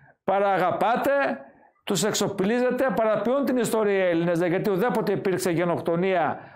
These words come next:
ποντίων και λοιπά, τίποτα. Λέει, αυτά είναι, ε, πράγματα τα οποία δεν συνάδουν με την πραγματική ιστορία και ταυτόχρονα λένε, πραγματική ιστορία, λέει, είναι ότι οι Έλληνες κάνουν γενοκτονία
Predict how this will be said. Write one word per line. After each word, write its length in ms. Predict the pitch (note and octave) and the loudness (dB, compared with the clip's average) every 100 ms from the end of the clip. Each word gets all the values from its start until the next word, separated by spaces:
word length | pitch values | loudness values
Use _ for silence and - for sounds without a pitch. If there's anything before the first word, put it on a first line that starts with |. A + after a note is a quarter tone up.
| - | -10
ποντίων 460 | - F3+ D#3+ G#3 E3+ | -2 0 0 0 0
και 120 | E3+ | 0
λοιπά, 380 | D#3+ C3 G3+ B3+ | -2 0 0 0
τίποτα. 460 | C#4 G#3+ D#3+ - D3+ | 0 0 0 2 2
Λέει, 120 | G#3 | 0
αυτά 300 | F#3 A3 A3+ | 0 0 2
είναι, 180 | A3+ A#3 A#3 A3+ A3+ - - - | 2 2 2 0 -2 -4 -14 -8
ε, 540 | - G3 G#3 G#3+ G#3+ G#3+ - | -2 0 0 2 0 0 0
πράγματα 500 | A3+ A#3 A#3+ A#3 A#3+ | 0 2 0 0 0
τα 120 | A#3+ | 0
οποία 280 | A3+ C4+ B3+ | 0 0 0
δεν 420 | G3 C4 A#3+ C3 - - | 2 0 0 -2 -8 -8
συνάδουν 540 | - G3 G#3 G3 F3+ | -2 0 2 2 2
με 100 | F3+ | 0
την 140 | E3+ D#3 | 0 0
πραγματική 560 | E3+ D#3 E3 D3+ - | 0 0 -2 -2 0
ιστορία 460 | F#3 B2+ E3 F#3 C4 | 0 0 0 2 2
και 140 | G#3+ | 0
ταυτόχρονα 580 | A#3+ A#3 F3 C#4 C4+ B3+ | 0 0 0 0 2 2
λένε, 280 | A3 A3+ B3+ C#4 - - - | 2 2 2 -2 -4 -16 -8
πραγματική 440 | - A3+ A3+ G3+ C4 | -2 0 0 0 0
ιστορία, 420 | A#3+ A#3+ B3 A#3+ | 0 0 2 2
λέει, 120 | A#3+ | 2
είναι 100 | C4 | 0
ότι 160 | B3+ B3+ | 0 0
οι 40 | |
Έλληνες 280 | B3+ B3+ G3 | 0 0 0
κάνουν 220 | B3 A#3 | 0 0
γενοκτονία 720 | G#3 G#3+ - G#3+ A#3+ C4+ C4+ | 0 0 0 0 2 0 -2